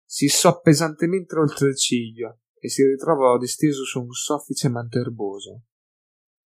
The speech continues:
Felix si chiese perché il fior di sole dovessero crescere sulle pendici più alte, proprio sotto la linea delle nevi perenni. Non potevano spuntare lì sui colli, come tutti gli altri fiori.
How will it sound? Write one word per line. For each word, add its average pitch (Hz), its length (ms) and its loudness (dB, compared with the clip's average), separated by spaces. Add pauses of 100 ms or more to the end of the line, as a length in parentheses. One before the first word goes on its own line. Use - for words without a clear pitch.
(380)
Felix 139 560 2
si - 220 -4
chiese 127 300 -2
perché - 360 -6
il 104 160 -6
fior 113 240 -8
di 117 80 -16
sole 135 260 2
dovessero 110 440 -6
crescere 123 340 -6
sulle 117 280 -6
pendici 117 480 -8
più 113 180 -6
alte, 101 500 -10 (340)
proprio 175 300 6
sotto 147 300 2
la 135 100 6
linea 131 240 -2
delle 120 220 0
nevi 120 260 -4
perenni. 107 580 -8 (540)
Non - 120 -4
potevano 185 360 10
spuntare 127 580 2
lì 131 300 4
sui 117 220 2
colli, 110 560 6
come 123 200 -6
tutti 131 260 -4
gli 123 80 2
altri 120 220 2
fiori. 113 460 -4